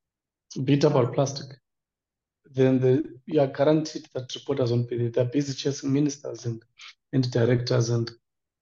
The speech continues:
yeah, C E Os, uh, because that is easy news. Because the, the, the issue of pollution affects communities deeply,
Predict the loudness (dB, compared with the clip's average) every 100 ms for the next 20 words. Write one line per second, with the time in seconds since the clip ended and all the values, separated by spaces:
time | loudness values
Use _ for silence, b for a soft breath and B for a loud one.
0 | _ _ -2 0 0 0 0 2 0 -2
1 | -6 -14 -18 _ _ _ _ _ _ _
2 | -6 -2 0 2 0 -2 -6 _ _ _
3 | _ -4 -2 2 4 4 6 4 4 4
4 | 4 4 4 4 2 -4 -12 _ _ _
5 | _ _ _ _ -2 0 0 -6 -8 -12
6 | _ _ _ _ 0 0 0 -6 _ _
7 | _ 2 4 4 0 2 6 6 4 4
8 | 4 0 -4 -6 -2 -2 -2 -8 -2 0
9 | 0 -2 -6 -4 -4 -6 -6 -10